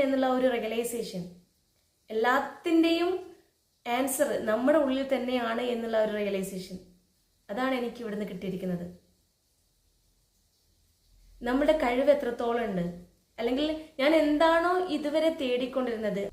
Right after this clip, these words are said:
ആ ഒരു പ്രാർത്ഥനയ്ക്കുള്ള ഒരു ഉത്തരം, അതാണ് ഞാൻ ഇവിടുന്ന് മനസ്സിലാക്കുന്നത്. നമ്മൾ പലപ്പോഴും അറിയുന്നില്ല നമ്മൾ എന്താണ്, നമ്മുടെ കഴിവ് എന്താണ്. നമ്മുടെ പ്രശ്നങ്ങൾക്കുള്ള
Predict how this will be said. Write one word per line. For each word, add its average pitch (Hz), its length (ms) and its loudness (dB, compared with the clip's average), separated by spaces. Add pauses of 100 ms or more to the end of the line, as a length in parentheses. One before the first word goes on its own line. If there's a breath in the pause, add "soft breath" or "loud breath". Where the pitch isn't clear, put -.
(500)
ആ - 100 2
ഒരു 285 120 2 (120)
പ്രാർത്ഥനയ്ക്കുള്ള 277 720 2
ഒരു 269 140 4
ഉത്തരം, 208 340 -2 (720)
അതാണ് 220 260 0 (120)
ഞാൻ 220 180 0
ഇവിടുന്ന് 220 260 -4 (160)
മനസ്സിലാക്കുന്നത്. 185 640 -4 (1800)
നമ്മൾ 311 160 2 (100)
പലപ്പോഴും 311 440 2 (200)
അറിയുന്നില്ല 226 440 0 (380)
നമ്മൾ 233 300 0
എന്താണ്, 220 520 -2
നമ്മുടെ 214 200 -2 (100)
കഴിവ് 208 400 -2
എന്താണ്. 185 400 -2 (720)
നമ്മുടെ 269 240 4
പ്രശ്നങ്ങൾക്കുള്ള 277 640 0